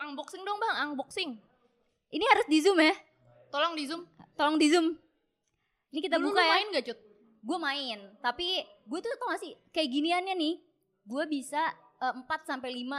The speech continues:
Speaker 2: eh, binder.
Speaker 1: Gokil, gue paling banyak cuma dua.
Speaker 2: Tapi sekarang gue nggak, udah gak tahu ya kemana binder gue.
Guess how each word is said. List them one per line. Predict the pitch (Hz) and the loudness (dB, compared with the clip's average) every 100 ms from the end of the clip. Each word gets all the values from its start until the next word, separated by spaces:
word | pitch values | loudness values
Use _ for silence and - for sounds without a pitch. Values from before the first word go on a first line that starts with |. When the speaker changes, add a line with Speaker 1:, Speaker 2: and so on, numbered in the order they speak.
| - - _ | -8 -14 _
Speaker 2:
eh, | 247 240 240 240 240 254 - _ | -6 -4 -4 -6 -6 -8 -12 _
binder. | 208 240 240 196 185 _ _ | -10 -4 -4 -4 -8 _ _
Speaker 1:
Gokil, | 233 226 226 262 254 | -14 -14 -10 -8 -6
gue | 254 | -8
paling | 330 294 | -4 -4
banyak | 277 302 381 | 0 -2 -2
cuma | 302 285 | -8 -12
dua. | 233 302 415 - _ _ _ _ _ _ _ _ _ _ _ _ | -10 -8 -8 -8 _ _ _ _ _ _ _ _ _ _ _ _
Speaker 2:
Tapi | 285 403 | -2 -2
sekarang | - 381 | 0 0
gue | 453 453 | 0 -2
nggak, | 294 - | -2 -2
udah | 233 | -4
gak | 226 220 | -2 0
tahu | 330 | 2
ya | 277 | 2
kemana | 294 233 262 | -2 -6 -6
binder | 269 254 240 | -8 -10 -10
gue. | 220 254 | -12 -14